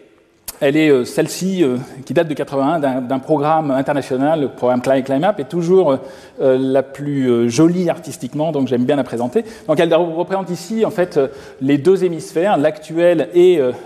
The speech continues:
euh, ben, hypothétiquement, euh, la configuration des calottes de glace pendant la dernière grande glaciation, avec en particulier, euh, sur le continent, euh, enfin sur le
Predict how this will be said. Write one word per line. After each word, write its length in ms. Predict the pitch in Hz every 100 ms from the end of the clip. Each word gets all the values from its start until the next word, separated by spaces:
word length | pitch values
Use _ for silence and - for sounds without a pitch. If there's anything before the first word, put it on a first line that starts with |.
| -
euh, 180 | 131 123 - - -
ben, 180 | 113 107
hypothétiquement, 840 | 156 - 143 151 147 147 151 151 143 - - -
euh, 180 | 127 120
la 300 | 123 127 127
configuration 800 | 123 196 175 175 170 160 - 170 156 - - -
des 160 | 139 143
calottes 320 | 165 156 151
de 80 | 151
glace 280 | 156 156
pendant 200 | - 127
la 100 | 135
dernière 320 | 127 131 143 123
grande 200 | 135 127
glaciation, 600 | 127 - 123 170 202 247 - - - - - -
avec 320 | 143 147 175
en 80 | 139
particulier, 800 | 147 - - - 113 113 147 160
euh, 120 | 110
sur 240 | - 127
le 80 | 120
continent, 560 | 113 127 - 123 131 120
euh, 80 | 101
enfin 220 | - 104
sur 200 | - 107
le 160 | 110